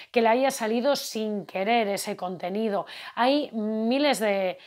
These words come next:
miles de excusas, por decirlo así, pero no vamos a indagar en cómo ha llegado ahí. Vamos a indagar después, pero en este momento no. Vámonos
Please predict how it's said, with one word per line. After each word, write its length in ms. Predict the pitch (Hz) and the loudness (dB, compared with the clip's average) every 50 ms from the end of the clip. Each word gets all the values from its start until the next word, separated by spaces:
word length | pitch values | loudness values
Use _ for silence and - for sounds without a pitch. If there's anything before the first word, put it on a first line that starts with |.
| - - - - _ - | -20 -20 -20 -20 _ -8
miles 800 | 214 214 214 220 220 220 226 240 247 277 349 - - 233 202 - | -6 -4 -4 -2 -2 -2 -2 -2 0 0 0 0 0 -2 -2 -2
de 80 | 214 | -2
excusas, 460 | 196 - - 254 262 - 208 208 - | -4 -2 -2 -2 -2 -2 -2 -4 -6
por 160 | - - 202 202 | -6 -6 -6 -4
decirlo 340 | 202 180 - 220 214 214 | -6 -6 -6 -4 -4 -2
así, 300 | 202 185 - - 202 196 - - - - | -2 -4 -4 -6 -6 -8 -8 -12 -16 -4
pero 280 | - 233 233 226 226 220 | 0 2 4 4 4 4
no 260 | 226 240 247 277 294 285 | 2 0 2 4 4 6
vamos 460 | 269 247 226 214 214 202 196 - 214 | 6 4 4 2 -2 -4 -4 -4 -4
a 80 | 208 | -4
indagar 560 | 202 202 196 190 190 196 208 269 302 294 285 - - | -2 -2 -2 0 0 2 2 2 2 2 0 -4 -6
en 180 | 196 196 196 | -6 -6 -6
cómo 320 | - - 208 208 202 196 190 | -2 -2 0 0 0 -2 -2
ha 80 | 185 | -2
llegado 460 | 180 180 180 170 165 170 165 160 156 151 | -2 -4 -4 -2 0 0 0 -2 -4 -4
ahí. 200 | 143 143 135 - - - - - - | -6 -6 -8 -12 -16 -18 -20 -10 -4
Vamos 240 | 269 285 302 - - | -2 0 0 0 0
a 60 | 262 | -2
indagar 420 | 240 226 208 220 214 220 233 226 202 | -2 0 2 2 4 4 4 2 2
después, 420 | 202 190 - - - 202 185 170 | -2 -4 -6 -6 -6 -6 -6 -6
pero 220 | - - 170 175 | -6 -8 -8 -8
en 100 | 190 214 | -6 -6
este 240 | 233 226 - - 269 | -6 -6 -4 -4 -2
momento 540 | 240 226 226 220 233 247 247 240 - 269 - | -2 -2 -2 -2 -2 -2 -2 -2 -2 -4 -4
no. 400 | - 180 185 185 190 165 143 - - - - - - - | -4 -6 -6 -6 -4 -6 -6 -8 -12 -16 -16 -16 -10 -4
Vámonos 580 | - 269 294 294 330 320 294 311 285 - - | -2 0 2 2 2 2 2 0 -2 -4 -6